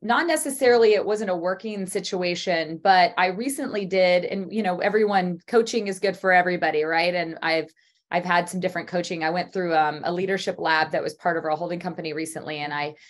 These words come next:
hadn't done anything to the extent that it was. And, um,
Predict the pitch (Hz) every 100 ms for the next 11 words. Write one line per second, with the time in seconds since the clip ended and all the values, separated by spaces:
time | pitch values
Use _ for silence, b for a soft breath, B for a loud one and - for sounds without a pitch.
0 | b _ - 214 202 180 175 170 165 165
1 | 156 156 156 - 170 160 160 - 151 143
2 | 151 147 143 - 165 160 160 156 - 151
3 | 156 151